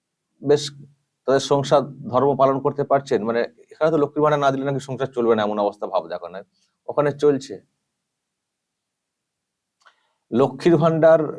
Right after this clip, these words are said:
না পেয়েও, মানে এই টাইপের টাকা পয়সা না পেয়েও ওখানকার ছেলেমেয়েরা তাদের সব সংসার চালিয়ে ফেলছেন। আমরা তো শুনি না যে ওখান থেকে বাংলাতে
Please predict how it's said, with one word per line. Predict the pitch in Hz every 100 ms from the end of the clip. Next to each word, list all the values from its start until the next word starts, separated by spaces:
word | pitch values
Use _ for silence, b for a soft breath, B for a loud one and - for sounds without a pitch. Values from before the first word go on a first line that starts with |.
| - _
না | 113 117 135 143 - - _ -
পেয়েও, | 143 156 160 117
মানে | 117 123
এই | 131
টাইপের | 139 139 143
টাকা | 127 131
পয়সা | 135 151
না | 120 104 123 135 _ _
পেয়েও | 123 139 135 98 95 _ _ _ _ _ _ _ _ _ _ _ _ _ _
ওখানকার | 110 143 131 147 135 - - _
ছেলেমেয়েরা | - 139 139 139 139 135
তাদের | 131 135
সব | 131 139 90 - -
সংসার | - 131 127 131 127 117 - -
চালিয়ে | 131 139
ফেলছেন। | 139 135 107 87 _ _ _ _ _ _ _ _ _ _ _ _ _
আমরা | 139 156
তো | 156
শুনি | 156 147 170
না | 135 139
যে | 131 127
ওখান | 123 139
থেকে | 131 139 139
বাংলাতে | 131 - 98 117 120 120 123